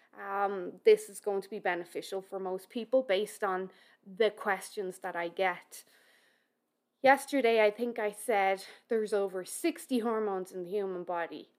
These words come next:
I was wrong. There's, um, over seventy,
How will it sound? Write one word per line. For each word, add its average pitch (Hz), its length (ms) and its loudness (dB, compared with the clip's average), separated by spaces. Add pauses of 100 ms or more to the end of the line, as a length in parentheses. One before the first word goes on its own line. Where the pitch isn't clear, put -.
(160)
I 208 140 2
was 185 340 -4
wrong. 208 480 2 (120)
There's, 208 360 -2 (140)
um, 208 440 0 (160)
over 226 380 8
seventy, 254 800 2